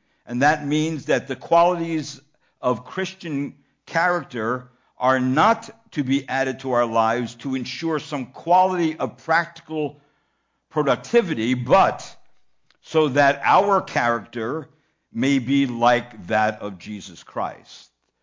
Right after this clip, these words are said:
The productiveness and effectiveness that God wants in our lives is our increasing ability to think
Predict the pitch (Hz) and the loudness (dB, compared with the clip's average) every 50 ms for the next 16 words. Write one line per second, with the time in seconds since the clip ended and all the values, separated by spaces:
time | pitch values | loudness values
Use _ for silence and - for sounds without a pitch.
0 | _ _ - 98 - _ - 120 113 107 95 107 156 175 175 175 - 180 165 135 | _ _ -20 -20 -20 _ -6 -6 -4 -4 0 2 2 2 2 0 -4 -8 -8 -8
1 | 139 143 147 147 139 - - - - 113 107 98 - _ _ - 165 165 165 - | -6 -6 -6 -6 -6 -8 -12 -14 -12 -12 -12 -12 -14 _ _ -2 -2 -2 -2 -6
2 | - 160 139 135 139 135 131 123 - - _ _ _ _ 110 123 117 113 107 98 | -10 -12 -10 -8 -8 -8 -8 -8 -10 -16 _ _ _ _ -2 -2 -2 -2 -2 -6
3 | 95 - 139 151 156 160 165 165 175 175 165 - - _ _ _ _ _ _ _ | -4 2 2 4 4 6 4 4 2 0 -2 -10 -16 _ _ _ _ _ _ _
4 | _ _ _ _ 110 110 135 160 175 170 - 175 170 160 160 165 160 156 160 156 | _ _ _ _ -2 2 2 2 2 2 -2 -2 0 2 2 4 4 6 6 6
5 | 131 92 73 - 60 - - - - - _ _ _ _ _ _ _ _ _ _ | 4 2 0 -4 -10 -18 -20 -20 -20 -20 _ _ _ _ _ _ _ _ _ _
6 | _ _ _ _ _ _ _ _ _ - 120 113 101 - 120 120 117 117 120 123 | _ _ _ _ _ _ _ _ _ -8 -6 -4 -2 0 2 2 2 2 0 -2
7 | 127 123 120 - - - 165 170 170 - - 165 156 143 127 113 95 131 147 147 | -4 -4 -4 -6 -8 -8 -6 -6 -6 -8 -8 -6 -4 -4 -4 -4 -4 -2 -2 0
8 | 143 127 113 117 117 107 - - 120 120 117 113 110 107 - _ _ _ _ _ | 0 -2 -2 -4 -6 -6 -8 -6 -6 -4 -4 -4 -6 -10 -12 _ _ _ _ _
9 | _ _ _ _ - 160 160 165 160 - - | _ _ _ _ -4 -4 -4 -4 -4 -8 -12